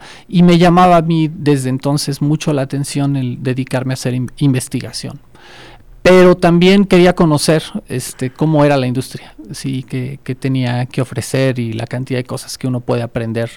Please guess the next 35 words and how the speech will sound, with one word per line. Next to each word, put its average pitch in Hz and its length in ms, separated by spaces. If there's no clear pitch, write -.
este, 135 800
trabajando 123 420
en 113 60
la 110 60
industria. 120 400
Entonces, 143 340
personalmente 170 840
yo 151 140
tomé 147 260
la 143 80
decisión 135 540
de, 139 180
al 139 140
salir 156 400
de 170 100
la 165 100
carrera, 156 480
trabajar 127 420
un 127 100
tiempo, 117 280
este, 120 720
antes 147 420
de 135 80
irme 127 380
a, 110 320
a 120 80
estudiar 117 400
el 110 80
doctorado. 143 400
Yo, 151 220
yo 196 160
tenía 196 260
claro 196 320
que 147 140
quería, 135 500